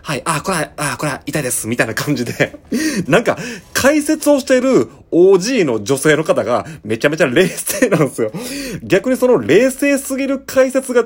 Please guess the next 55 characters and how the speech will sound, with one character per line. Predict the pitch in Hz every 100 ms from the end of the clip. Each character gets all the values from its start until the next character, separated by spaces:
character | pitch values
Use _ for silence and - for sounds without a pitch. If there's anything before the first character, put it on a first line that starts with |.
| -
僕 | 139 123
結 | - 175
構 | 120
ツ | - - 165
ボ | 160
で、 | 160 156 95 - _ _ - - - - - - - 196 175
な | - 120
ん | 214
で | 277
し |
ょ | 117
う |
か |
ね。 | 110 90 - - -
女 | 101 156
性 | 180 254 262
の | 277
方 | 285 427 330
が | 190
下 | 160
手 | 254
し | -
た | 117
ら |
男 | 123 240 214
よ | 117
り | 95
残 | 95 113 190 262
虐 | 277 285 302 294
な | 220
ん | 120
で |
す | -
か | 104
ね。 | 101 95 - - -
男 | - 311 359 262 185
っ | -
て、 | 131
そ | -
の、 | 127
だ | 131
か |
ら、 | 117 - -
ま | 135 135
あ、 | 127
そ | - 131
の |
机 | 123 - 180 185
掘 | 175 180
ら |
れ | 165
た | 127
り |
と | 113
か | 107 117